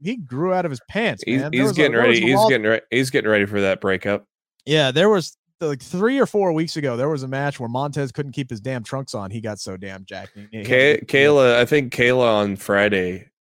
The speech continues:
Speaker 2: telegraphed the breakup is coming.
Speaker 1: Well, yeah. I mean, we, let's, let's not dive into that yet 'cause I'm not ready for that. But I don't know how long of a shelf life Maximum Male Models has.
Speaker 2: It's,
Speaker 1: They
Speaker 2: it's
Speaker 1: can't
Speaker 2: not
Speaker 1: just,
Speaker 2: a,
Speaker 1: they
Speaker 2: it's
Speaker 1: can't
Speaker 2: not a
Speaker 1: just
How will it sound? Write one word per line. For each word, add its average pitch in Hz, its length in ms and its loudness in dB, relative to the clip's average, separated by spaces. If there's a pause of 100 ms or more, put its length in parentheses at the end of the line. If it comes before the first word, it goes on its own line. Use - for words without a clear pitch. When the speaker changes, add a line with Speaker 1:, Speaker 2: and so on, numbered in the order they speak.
(160)
Speaker 2:
telegraphed 95 800 -2
the 101 100 -8
breakup 95 500 -6
is 85 120 -12
coming. 90 380 -10 (380)
Speaker 1:
Well, 202 160 0
yeah. 95 380 -6
I 104 60 -10
mean, 113 180 -6
we, 104 220 -10 (560)
let's, 170 220 -2
let's 165 200 0
not 170 200 2
dive 151 260 2
into 143 140 0
that 131 140 0
yet 117 140 -2
'cause 127 100 -6
I'm 120 80 -4
not 113 180 -4
ready 95 220 -6
for 98 160 -16
that. 90 300 -16
But 123 320 2 (1800)
I 202 140 4
don't 226 200 2
know 165 220 2
how 143 240 0
long 127 280 -4
of 123 60 -4
a 117 60 -4
shelf 107 320 -8
life 107 240 -6
Maximum 95 440 -10
Male 95 180 -8
Models 95 580 -8 (200)
has. 117 400 0
Speaker 2:
It's, 120 280 -6
Speaker 1:
They 151 80 2
Speaker 2:
it's 113 180 -4
Speaker 1:
can't 202 140 2
Speaker 2:
not 135 160 4
Speaker 1:
just, 147 180 4
Speaker 2:
a, 127 200 2 (360)
Speaker 1:
they 180 60 0
Speaker 2:
it's - 100 -4
Speaker 1:
can't 269 180 4
Speaker 2:
not 294 40 4
a 277 40 6
Speaker 1:
just 233 140 0